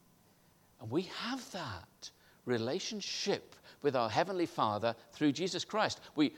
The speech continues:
our fellowship is with the Father and with his Son, uh, Jesus Christ, and with the Son, Jesus Christ. We have that fellowship, like that of Moses with our Heavenly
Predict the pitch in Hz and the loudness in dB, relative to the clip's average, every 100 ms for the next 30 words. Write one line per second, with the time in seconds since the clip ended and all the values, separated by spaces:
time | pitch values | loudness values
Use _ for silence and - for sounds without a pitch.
0 | - 120 - 131 135 151 143 123 123 117 | 4 4 4 0 2 -2 0 0 0 -2
1 | 113 - 151 185 185 170 - 147 151 147 | -6 2 4 6 6 2 0 -2 2 2
2 | 139 143 - - 170 117 101 117 _ - | 0 -2 -2 -4 -4 -6 -8 -12 _ -20
3 | - - _ _ - 110 104 101 113 113 | -20 -20 _ _ -14 -10 -10 -10 -16 -14
4 | - 113 110 - - 160 98 - - - | -8 -8 -6 -10 -8 -8 -6 -4 -6 -6
5 | - 110 127 123 117 - 151 101 110 107 | -14 -10 -6 -6 -6 -8 -8 -8 -8 -8
6 | 101 - 127 104 - - - - 180 160 | -10 -12 -12 -14 -16 -20 -20 -4 -2 -2
7 | - 214 - 160 - 120 107 - 87 - | -6 -10 -8 -10 -6 -6 -4 -8 -12 -14
8 | - 175 208 - 135 214 156 - - - | -10 -4 -4 -2 -2 0 0 -4 -10 -12
9 | - - 127 110 131 180 175 92 85 117 | -8 -2 -2 -2 -2 0 0 -2 -6 -6
10 | - - - - - 113 208 - - - | -6 -8 -20 -20 -2 6 6 6 -10 -18
11 | - - - 117 110 - 123 113 104 101 | -20 -20 -8 -6 -6 -6 -6 -6 -8 -8